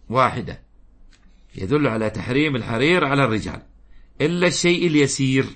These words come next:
كموضع إصبع أو إصبعين أو أربعة أصابع، فيجوز للرجل أن يلبسه،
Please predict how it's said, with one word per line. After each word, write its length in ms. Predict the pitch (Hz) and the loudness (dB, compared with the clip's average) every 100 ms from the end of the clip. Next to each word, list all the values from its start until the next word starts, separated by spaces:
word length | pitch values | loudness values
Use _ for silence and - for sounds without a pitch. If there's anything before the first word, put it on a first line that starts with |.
| - - - - _ - - - - - - _ - | -18 -20 -20 -20 _ -20 -20 -20 -20 -20 -20 _ -6
كموضع 580 | 131 151 147 131 110 - | -2 2 4 4 0 0
إصبع 560 | 139 95 123 117 - - 123 | -4 -2 -2 -2 -4 -8 -2
أو 100 | 131 | -2
إصبعين 680 | - 107 110 135 135 127 - - | -2 -2 0 2 0 -2 -8 -8
أو 180 | 101 - | -6 -2
أربعة 440 | 135 131 113 120 120 | -2 -2 -4 -6 -6
أصابع، 680 | 110 131 135 123 127 - - - - - - - - - - - - - - - | -4 2 2 2 -2 -4 -12 -20 -20 -20 -20 -20 -20 -20 -20 -20 -20 -20 -20 -10
فيجوز 480 | - 131 135 165 127 | -2 0 2 2 2
للرجل 400 | 131 127 123 135 | 2 2 2 0
أن 120 | 104 | 0
يلبسه، 560 | 110 110 95 104 98 | 0 0 0 -2 -4